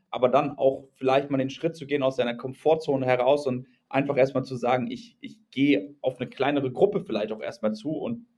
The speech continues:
und trag was vor und lass mir Feedback geben und hol mir in einem kleinen Rahmen die Bestätigung, ist das gut, was ich da mache?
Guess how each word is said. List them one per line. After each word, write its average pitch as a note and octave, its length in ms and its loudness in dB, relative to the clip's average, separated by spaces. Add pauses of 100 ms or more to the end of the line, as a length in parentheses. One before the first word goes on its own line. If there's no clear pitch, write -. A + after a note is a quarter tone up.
und - 260 -14
trag C#3+ 260 -4
was B2+ 160 -2
vor D3+ 240 4
und A#2 120 -2
lass B2+ 200 0
mir A#2+ 140 -6
Feedback B2+ 400 -6
geben A#2 220 -6
und - 160 -14 (380)
hol D#3+ 140 6
mir C#3 260 0
in B2 100 -10
einem A#2+ 180 -8
kleinen B2+ 320 -2
Rahmen C3 360 -2
die B2 80 -14
Bestätigung, B2 800 -4 (180)
ist E3+ 200 2
das C#3 180 0
gut, C#4 240 0
was A#2 160 4
ich A2+ 120 -8
da G#2+ 120 2
mache? G#2+ 420 -2